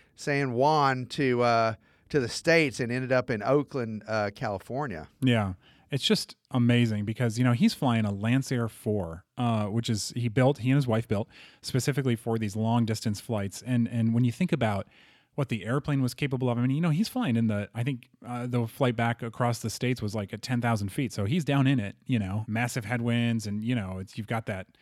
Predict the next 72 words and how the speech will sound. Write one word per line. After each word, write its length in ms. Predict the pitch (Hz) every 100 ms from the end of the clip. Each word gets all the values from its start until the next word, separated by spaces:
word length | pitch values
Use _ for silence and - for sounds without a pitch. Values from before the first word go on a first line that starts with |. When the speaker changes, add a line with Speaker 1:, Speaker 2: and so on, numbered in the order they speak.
| _ _ -
Speaker 2:
always 200 | 113 107
the 100 | 101
icing 300 | 104 135 135
concern 520 | 123 113 123 117 113
at 140 | 104 90
winter 260 | 117 120
and 100 | 110
everything 300 | 110 120 120
else. 240 | 110 98 -
And 100 | 113
it's 120 | 107
just, 280 | 180 - -
uh, 180 | 104 98
it's 160 | 127 -
just, 180 | 156 -
I, 80 | 127
you 180 | 127 139
can't 200 | - 196
even 180 | 147
fathom 460 | 107 - 147 156 117
what 120 | 110
he 80 | 113
was 120 | 113
able 160 | 113 110
to 80 | 104
accomplish. 360 | 131 117 101
I 40 | 127
mean, 160 | 139
you 180 | 139 170
know, 80 | 151
you 140 | 123
think, 200 | 135 160 - - - _ _ -
okay, 220 | 190 147
you 220 | 127 127
look 160 | 143 -
back 180 | 131 123
at, 80 |
like, 140 | 107 117
the 100 | 117
Lindbergh 380 | 117 117 113 101
flight 360 | 123 113 113
and, 200 | 107 104
and 160 | 113 104
the 60 | 107
fatigue 400 | 120 - 131 110
that 140 | 95
he 180 | 98 233
faced 500 | - 98 92 107 -
and 140 | 98
how 100 | 98
many 220 | 120 110
hours 360 | 104 110 107 101
he 120 | 110
flew. 400 | 101 110 104 98 - _ _ _ _
And 140 | 135 156
then 100 | 226
you 100 | 160
look 140 | 139
at 100 | 113
Bill 160 | 190 196
and 80 |
he's 120 | 135 123
doing 180 | 170
it, 100 | 160
like, 220 | 131 117 117
day 300 | 185 170 113
after 280 | 117 -
day 280 | 110 143 151
after 260 | 117 - 104
day. 380 | 101 151 170 113
It's 220 | 104 -
just, 300 | 202 -